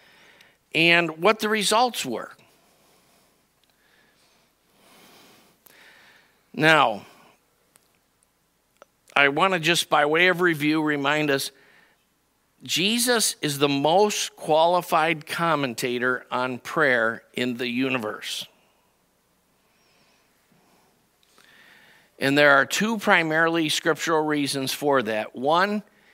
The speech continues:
is who he is. That is the person of Christ.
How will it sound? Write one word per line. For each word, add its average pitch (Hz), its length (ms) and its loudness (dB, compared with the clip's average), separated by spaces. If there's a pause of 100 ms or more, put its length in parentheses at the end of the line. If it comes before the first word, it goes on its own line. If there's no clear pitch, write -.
(140)
is 135 260 0
who 175 240 2
he 156 240 2
is. 85 460 -6 (1300)
That 127 240 2
is 135 200 -2
the 131 100 -6
person 147 480 0
of 104 120 -8
Christ. - 560 -6